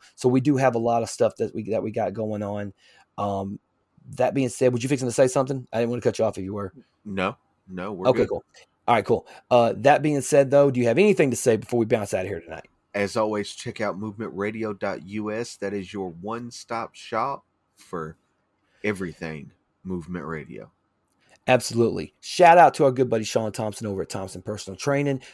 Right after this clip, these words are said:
Speaker 1: Go to Sean Thompson or Sean, or, or Thompson Personal Training on Facebook to check out pricing. Really good dude. He will take care of you. We guarantee it. Shout out to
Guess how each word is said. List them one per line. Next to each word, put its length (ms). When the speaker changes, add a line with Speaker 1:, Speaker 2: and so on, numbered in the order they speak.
Speaker 1:
Go 160
to 160
Sean 360
Thompson 480
or 140
Sean, 240
or, 160
or 120
Thompson 280
Personal 260
Training 300
on 140
Facebook 520
to 80
check 300
out 160
pricing. 560
Really 260
good 220
dude. 260
He 80
will 220
take 200
care 200
of 40
you. 120
We 80
guarantee 500
it. 100
Shout 240
out 180
to 280